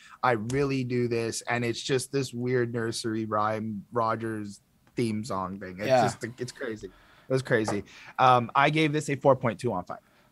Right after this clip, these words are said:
Speaker 2: Yo, the beat's kinda ridiculous, too, still, as the production is next level. Plus, like, the way they sampled in at the beginning, like, they wanna doubt you at the beginning, but at the end,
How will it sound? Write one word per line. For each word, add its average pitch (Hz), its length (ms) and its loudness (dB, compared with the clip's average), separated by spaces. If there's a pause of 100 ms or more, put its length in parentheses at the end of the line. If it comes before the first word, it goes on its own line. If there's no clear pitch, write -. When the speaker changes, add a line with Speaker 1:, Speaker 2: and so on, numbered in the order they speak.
Speaker 2:
Yo, 110 160 -6
the 104 100 -6
beat's 131 360 -6
kinda 131 300 4
ridiculous, 98 760 -2
too, 104 280 -2
still, 101 300 -4
as 92 80 -6
the - 80 -10
production 110 580 0
is 98 140 -6
next 107 300 -4
level. 98 320 -4
Plus, 110 360 -4
like, 113 180 -4
the 104 100 -6
way 107 120 -4
they 104 120 -4
sampled 107 560 -2
in 104 200 -4
at 101 120 -10
the 107 80 -8
beginning, 98 640 -6
like, 92 320 -6
they 98 180 -4
wanna 98 220 -4
doubt 101 400 -2
you 104 80 -2
at 92 160 -6
the 98 100 -6
beginning, 101 420 -6
but 95 120 -6
at 92 120 -4
the - 160 -6
end, 120 380 2